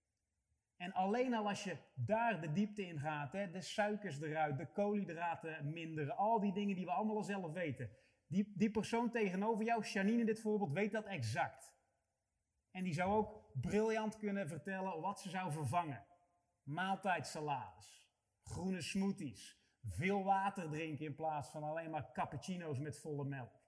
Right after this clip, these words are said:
Maar dan zie je, iedereen weet exact wat moet ik doen en wat moet ik niet meer doen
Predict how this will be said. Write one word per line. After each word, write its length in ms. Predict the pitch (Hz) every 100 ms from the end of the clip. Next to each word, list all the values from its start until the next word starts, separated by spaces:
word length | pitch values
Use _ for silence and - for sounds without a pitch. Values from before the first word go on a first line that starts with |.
| _ _ - _
Maar 140 | - 156
dan 180 | 135 151
zie 280 | 170 262
je, 320 | 220 202 - -
iedereen 640 | 240 247 185 180 196 226 156
weet 420 | 143 185 208 202
exact 560 | 175 165 - 180 180 139
wat 220 | 151 185
moet 180 | 220 220
ik 140 | 170
doen 280 | 165 170 180
en 140 | 160 160
wat 200 | 160 156
moet 120 | 165
ik 80 | 156
niet 160 | 208
meer 80 | 175
doen 260 | 131 110